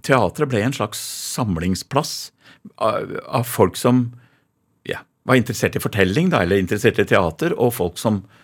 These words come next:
var troende. Så noen i den salen tror historien er sann, andre tror de ikke.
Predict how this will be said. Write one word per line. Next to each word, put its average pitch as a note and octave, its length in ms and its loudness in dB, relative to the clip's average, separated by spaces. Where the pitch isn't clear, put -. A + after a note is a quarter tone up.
var A2 220 6
troende. F2 500 -4
Så - 140 -6
noen C#3+ 420 4
i C#3+ 60 4
den B2+ 160 0
salen A#2 340 0
tror G2 340 0
historien G2 400 2
er A2 80 -2
sann, D3+ 240 -4
andre E2 300 0
tror G2 200 -4
de G#2+ 120 -2
ikke. - 300 -8